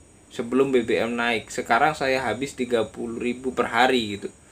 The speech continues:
Jadi kenaikan tarif ini kayak seakan disetting hanya menutupi, eh, penambahan B B M itu. Jadi, eh, saya digenepin sepuluh ribu buat isi B B M kayak gitu doang. Jadi pendapatan driver itu nggak,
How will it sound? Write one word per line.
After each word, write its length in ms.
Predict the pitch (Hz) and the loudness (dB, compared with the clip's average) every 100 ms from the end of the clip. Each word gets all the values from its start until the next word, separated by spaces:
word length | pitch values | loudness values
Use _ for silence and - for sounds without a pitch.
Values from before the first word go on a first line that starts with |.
| - - - - - _ - | -20 -20 -20 -20 -20 _ -4
Jadi 320 | 127 147 170 | 2 2 2
kenaikan 480 | 180 180 180 185 180 | 4 4 4 2 2
tarif 480 | 180 202 151 - | 4 6 4 0
ini 160 | 143 170 | -4 0
kayak 240 | 180 170 | 2 2
seakan 480 | - 139 147 170 170 | 4 4 4 4 0
disetting 480 | 127 - 127 156 165 | -2 0 -2 -2 -4
hanya 280 | 139 123 127 | -2 -2 -2
menutupi, 840 | 131 131 127 139 131 165 175 180 - _ - - | -2 -4 0 0 2 2 2 -2 -14 _ -20 -12
eh, 560 | - 123 123 123 123 117 - - _ _ - | -2 2 4 2 0 -4 -10 -18 _ _ -8
penambahan 640 | 143 147 147 131 127 127 | -2 2 2 4 4 4
B 160 | 123 120 | 4 4
B 160 | 123 113 | 4 4
M 120 | 139 | -2
itu. 280 | 143 117 107 | -4 -6 -6
Jadi, 480 | 107 104 113 110 107 - _ - _ _ - | -4 -4 -4 -4 -6 -10 _ -20 _ _ -10
eh, 120 | 104 | -8
saya 320 | 104 127 127 135 | -2 2 4 4
digenepin 600 | 127 123 120 113 131 131 | 2 0 0 0 -4 -6
sepuluh 360 | - 131 131 | -2 2 4
ribu 360 | 131 123 139 147 | 4 0 2 2
buat 240 | 127 123 120 | 4 4 2
isi 200 | - 120 | -8 -4
B 160 | 120 | -4
B 200 | 113 113 | 0 2
M 280 | 123 147 127 | 4 4 2
kayak 200 | 104 117 | -2 -4
gitu 240 | 117 113 | -6 -2
doang. 200 | 110 110 | -2 -2
Jadi 240 | 110 127 156 | -2 -2 2
pendapatan 680 | 156 143 143 127 120 123 123 | 4 6 6 6 2 0 2
driver 400 | 123 123 165 175 | 2 4 2 2
itu 120 | 180 | 2
nggak, 320 | 131 69 - | 2 2 -2